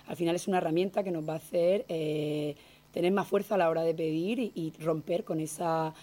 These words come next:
infrafinanciación que el Partido Independiente lleva denunciando, denunciando años.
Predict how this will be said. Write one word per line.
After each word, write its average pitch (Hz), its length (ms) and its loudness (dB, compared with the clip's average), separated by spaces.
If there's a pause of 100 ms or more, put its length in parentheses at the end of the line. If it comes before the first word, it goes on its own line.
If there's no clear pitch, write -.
(180)
infrafinanciación 170 1040 0
que 165 200 -2
el 180 100 -6
Partido 165 260 -4
Independiente 165 480 0
lleva 165 200 2
denunciando, 165 1000 0
denunciando 156 580 -6
años. 143 360 -12